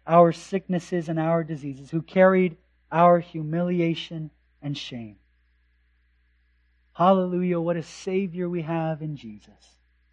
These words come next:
But we admit that though we are convinced of such a confession in the here and in the now, we confess that we often revert back to a life of ingratitude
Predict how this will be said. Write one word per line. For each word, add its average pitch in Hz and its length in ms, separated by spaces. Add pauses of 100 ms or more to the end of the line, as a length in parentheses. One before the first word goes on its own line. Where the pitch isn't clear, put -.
(1160)
But 123 140
we 151 160
admit 165 340
that 143 200
though 175 300
we 175 200
are 156 340 (420)
convinced 170 600
of 151 100
such 226 380
a 226 40
confession 202 840 (320)
in 180 80
the 180 80
here 226 580 (220)
and 180 100
in 175 120
the 160 80
now, 147 420 (1800)
we 135 100
confess 151 500
that 139 180
we 139 140
often 156 380
revert 143 380
back 143 260
to - 140
a - 20
life 131 400
of 131 140
ingratitude 131 840